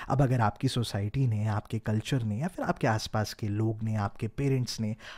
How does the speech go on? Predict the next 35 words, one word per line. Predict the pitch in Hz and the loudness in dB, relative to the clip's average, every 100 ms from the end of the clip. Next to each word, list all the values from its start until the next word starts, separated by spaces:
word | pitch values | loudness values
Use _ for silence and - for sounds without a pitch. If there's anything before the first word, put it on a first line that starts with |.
| - | -6
आपको | 135 160 - 247 | -4 -4 -2 -2
एक | 233 - - | -2 -6 0
इंडिपेंडेंट | 143 147 190 202 190 196 220 - - | 2 2 2 4 6 4 2 -2 2
करियर | 151 151 170 | 2 4 4
मेंटालिटी | 147 127 110 113 117 156 | 2 2 2 2 0 0
के | 160 | 0
साथ | 175 | 0
ग्रो | 151 131 147 | 2 4 4
किया, | 175 190 | 4 -2
तब | 202 - | -4 -8
तो | 240 - - - | -8 -8 -12 -8
कोई | - - 202 | -2 0 2
दिक्कत | 165 147 127 | 2 2 0
की | 120 | 0
बात | 104 - | 0 -2
नहीं | 104 | -6
है, | 92 | -6
बॉस। | 139 - - - - - - - _ - | -10 -14 -16 -20 -20 -20 -20 -20 _ -4
लेकिन | 113 131 - - - - _ - - - - - - | 2 2 0 -10 -10 -20 _ -20 -20 -20 -20 -6 0
अगर | 160 196 | 4 6
ऐसा | 180 - | 6 6
नहीं | 185 135 160 | 6 8 8
है, | 110 95 - - - - - - | 6 2 -6 -18 -20 -20 -20 -10
तो | - - | -8 2
कई | 160 208 | 4 6
बार | 180 185 | 4 4
हम | - 151 | 2 2
अपनी | 180 202 | 2 4
लाइफ | 190 147 165 | 4 4 4
में | 202 139 | 0 4
गोल्स, | 135 165 131 | 6 6 6
गोल | 139 196 262 | 10 10 12
होते | 175 131 | 8 8
हैं | 113 | 0
ना, | 107 | 0